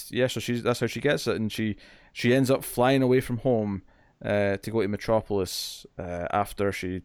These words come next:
sort of converges with her fr-, or,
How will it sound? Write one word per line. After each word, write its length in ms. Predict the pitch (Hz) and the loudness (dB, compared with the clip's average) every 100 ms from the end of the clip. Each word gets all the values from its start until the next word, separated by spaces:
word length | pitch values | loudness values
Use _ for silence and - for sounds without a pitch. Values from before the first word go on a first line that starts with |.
| - | -6
sort 180 | 98 | -2
of 160 | 95 95 - _ _ _ _ _ _ - | -2 -4 -14 _ _ _ _ _ _ -18
converges 600 | - 117 113 120 117 110 | -2 0 4 4 4 2
with 80 | 104 | 0
her 60 | 98 | -2
fr-, 160 | - - | -4 -4
or, 60 | 101 | -4